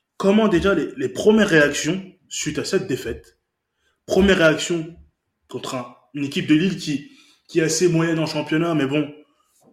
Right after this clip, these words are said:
ça peut, c'est un peu un match de gala, donc Paris peut, euh, Paris peut être attro-, peut être attendu. Jonathan David <laughs> peut, peut, peut se réveiller parce qu'il aime, il aime bien, il aime bien Paris. Donc, euh,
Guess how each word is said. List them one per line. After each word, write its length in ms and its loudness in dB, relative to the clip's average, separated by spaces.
ça 180 -6
peut, 160 -16
c'est 160 -4
un 120 0
peu 120 0
un 80 2
match 240 2
de 100 -2
gala, 340 6
donc 340 -8
Paris 320 2
peut, 380 -4
euh, 240 -6
Paris 260 -4
peut 220 -4
être 100 -4
attro-, 380 -8
peut 120 -2
être 160 0
attendu. 540 -4
Jonathan 340 -2
David 460 -2
<laughs> 360 -4
peut, 360 2
peut, 200 0
peut 100 0
se 100 0
réveiller 300 6
parce 160 -4
qu'il 140 -8
aime, 120 -6
il 200 -12
aime 100 -10
bien, 260 -8
il 120 -12
aime 80 -8
bien 120 -6
Paris. 280 0
Donc, 160 0
euh, 240 2